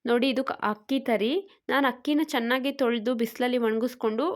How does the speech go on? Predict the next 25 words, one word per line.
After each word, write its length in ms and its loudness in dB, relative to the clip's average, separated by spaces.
ಮಿಕ್ಸಿ 300 0
ಜಾರಲ್ಲೇ 460 2
ಇದನ್ನ 320 0
ಗ್ರೈಂಡ್ 360 4
ಮಾಡ್ಕೊಂಡಿರೋದು, 580 0
ತರಿ 280 2
ಮಾಡ್ಕೊಂಡಿರೋದು. 760 -2
ನಮಗೆ 260 0
ಮಿಲ್ಲಲ್ಲಿ 420 4
ಕೂಡ 260 2
ಮಾಡ್ಕೊಡ್ತಾರೆ 680 2
ಇದನ್ನ. 240 -2
ನೋಡಿ, 320 4
ನೀರು 280 4
ಚೆನ್ನಾಗಿ 460 0
ಬಾಯ್ಲ್ 340 0
ಆಗಿದೆ. 380 0
ಈ 140 -2
ಥರ 220 0
ಅಕ್ಕಿ 260 -4
ತರಿನ 380 0
ಹಾಕ್ಕೊಂಡು 460 0
ತಿರ್ಗಿಸ್ಕೋಬೇಕು 840 2
ಒಂದ್ 220 2
ಕೈಯಲ್ಲಿ. 420 2